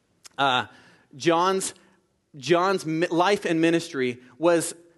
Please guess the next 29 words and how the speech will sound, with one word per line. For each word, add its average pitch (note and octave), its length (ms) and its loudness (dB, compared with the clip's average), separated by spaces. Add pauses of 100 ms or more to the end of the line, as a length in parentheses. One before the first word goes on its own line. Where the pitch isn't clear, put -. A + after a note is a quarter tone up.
(140)
uh, B2+ 320 -2
was D#3 260 -2
prophesied G3 680 -2
about E3 240 0
hundreds F#3 420 -2
of D#3+ 100 0
years D#3+ 220 0
earlier. C#3 480 -2 (260)
If E3 200 0
your G3+ 220 2
birth F3+ 540 2
and F3+ 120 2
your F#3+ 120 6
life E3 360 2
is E3+ 100 -4
prophesied F3 540 0
about D3+ 180 0
hundreds E3+ 300 -2
of D#3 100 -2
years D#3+ 160 0
earlier, D#3 340 -2 (160)
that's F#3+ 140 0
kind G#3 160 0
of E3+ 60 0
a E3 60 2
big D#3 180 0
deal, C#3 200 2
right? D3+ 280 0 (520)
Okay, E3 280 -2